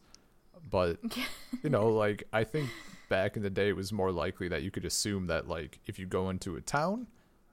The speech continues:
Speaker 1: in a game, uh, the player is going to talk to everyone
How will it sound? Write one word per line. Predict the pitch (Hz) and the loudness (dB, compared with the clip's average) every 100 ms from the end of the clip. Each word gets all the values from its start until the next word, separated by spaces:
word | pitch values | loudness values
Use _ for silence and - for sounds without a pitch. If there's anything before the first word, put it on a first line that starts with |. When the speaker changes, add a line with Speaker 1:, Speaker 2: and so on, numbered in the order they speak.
| _ - | _ -4
Speaker 1:
in | 104 | -2
a | 95 | 0
game, | 110 117 165 185 - - _ _ _ | 0 0 -2 -4 -6 -20 _ _ _
uh, | 107 101 101 95 - | 2 4 4 0 -4
the | 123 | -4
player | 113 - 123 147 143 | -2 2 2 4 2
is | 113 110 | 0 0
going | 113 107 | 0 0
to | - 101 | -2 -4
talk | 95 104 101 - | 0 0 -2 -6
to | 120 113 | -6 -2
everyone | 120 110 110 92 82 67 - | -2 -2 -4 -6 -8 -12 -16